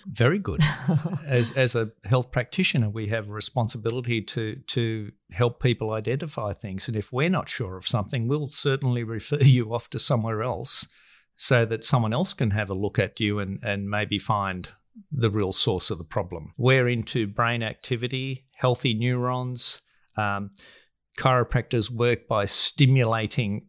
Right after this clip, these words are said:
Speaker 1: parts of the brain through the nervous system to, to excite it. And then we may advise you, or probably will advise you,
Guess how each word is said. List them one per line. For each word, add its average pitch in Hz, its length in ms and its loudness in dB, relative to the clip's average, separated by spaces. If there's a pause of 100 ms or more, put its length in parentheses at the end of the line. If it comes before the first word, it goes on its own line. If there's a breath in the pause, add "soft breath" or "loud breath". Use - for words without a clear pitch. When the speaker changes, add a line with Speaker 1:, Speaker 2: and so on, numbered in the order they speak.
Speaker 1:
parts - 380 0
of 117 80 2
the 101 60 -2
brain 120 400 2
through 147 300 4
the 117 80 4
nervous 113 360 0
system 143 600 0
to, 117 460 2
to 120 400 0
excite 175 560 0
it. 82 200 -4
And 117 220 0
then 123 200 2
we 123 140 -2
may 120 260 0
advise 117 580 2
you, 131 460 0
or 107 200 -2
probably 151 480 4
will 170 220 2
advise 101 500 0
you, 117 220 0